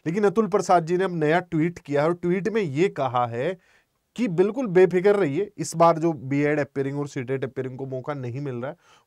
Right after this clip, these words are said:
उन लोगों को ये जानकारी देते हुए कि भाई इस बार हम अपीयरिंग को मौका नहीं दे रहे, लेकिन हर साल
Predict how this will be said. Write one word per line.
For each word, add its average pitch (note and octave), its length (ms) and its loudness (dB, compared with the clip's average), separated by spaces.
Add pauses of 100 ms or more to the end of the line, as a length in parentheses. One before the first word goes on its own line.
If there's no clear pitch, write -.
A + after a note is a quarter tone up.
उन A#3 220 2
लोगों E3+ 280 6
को F3 200 4
ये F3 160 6
जानकारी D3 520 0
देते C3 280 -6
हुए B2 140 -4
कि E3 100 -12
भाई D#3 140 -2
इस D#3 140 -6
बार C3+ 180 0
हम C3+ 140 -6
अपीयरिंग C3 380 -10
को C#3 80 -10
मौका A#2+ 300 -8
नहीं D3 140 -8
दे B2 140 -8
रहे, C3 120 -8
लेकिन D3 500 -2 (400)
हर G3 240 6
साल F3+ 460 2